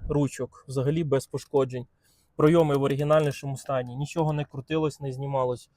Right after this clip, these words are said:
Всі таблички, дублюючі, все присутнє, всі відмітки про обслуговування, все присутнє. Датчик світла, датчик дощу, двісті дев'ять тисяч пробігу. Подивіться на салон.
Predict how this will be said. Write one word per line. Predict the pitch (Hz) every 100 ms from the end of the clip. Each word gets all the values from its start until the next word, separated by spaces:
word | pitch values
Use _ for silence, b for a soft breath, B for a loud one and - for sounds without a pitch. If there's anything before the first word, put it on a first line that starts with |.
| _ _ -
Всі | - 175
таблички, | - 151 139 139 - 131
дублюючі, | 127 131 156 156 131 139
все | 117 - 156
присутнє, | - 147 - 135 123
всі | - -
відмітки | 147 139 135 151 -
про | - 143
обслуговування, | 139 - 139 151 139 127
все | 123 - 147
присутнє. | - 120 139 123 131 - b b b b -
Датчик | 151 151 156 -
світла, | 151 139 131
датчик | 127 151 - 143
дощу, | 143 147 - 131
двісті | 120 147 -
дев'ять | 139 147 139
тисяч | - 135 135
пробігу. | - 147 131 123 120
Подивіться | 135 131 170 -
на | 143
салон. | 143 - 135 131